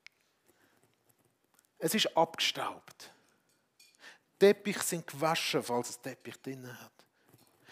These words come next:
Der Boden ist poliert. Der Tisch ist schön hergerichtet. An der Wand und überall, die Sache ist schön eingerichtet und dekoriert.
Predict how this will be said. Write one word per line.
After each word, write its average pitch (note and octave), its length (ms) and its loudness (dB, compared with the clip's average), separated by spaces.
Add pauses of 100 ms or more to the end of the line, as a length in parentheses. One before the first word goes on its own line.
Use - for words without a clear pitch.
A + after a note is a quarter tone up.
(180)
Der D3+ 60 2
Boden F#3+ 360 4
ist - 180 -4
poliert. E3 760 0 (1040)
Der F3 220 0
Tisch A3 440 4
ist E3+ 80 -2
schön F#3 400 4
hergerichtet. D#3+ 920 2 (340)
An F3+ 160 8
der D#3+ 160 2
Wand G#3+ 400 6 (240)
und F3+ 200 -2
überall, G3 600 8
die - 100 -8
Sache G3+ 300 2
ist - 60 -2
schön G#3+ 680 6
eingerichtet G3 760 4
und F3 180 -4
dekoriert. D#3+ 880 -2